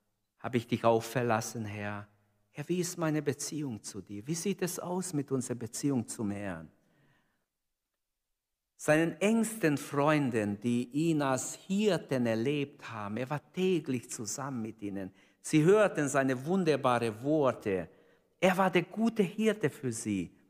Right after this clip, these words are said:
Und jetzt, wo es drauf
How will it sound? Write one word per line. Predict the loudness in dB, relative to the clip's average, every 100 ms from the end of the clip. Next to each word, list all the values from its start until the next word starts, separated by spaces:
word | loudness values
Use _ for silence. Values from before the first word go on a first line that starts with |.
| _ _ _ _ _ _ _ _
Und | 4 4 4
jetzt, | 2 2 -2 -12 -16 _ _ _ _ _ _
wo | 2 6
es | 6 4 0 0
drauf | 4 4 2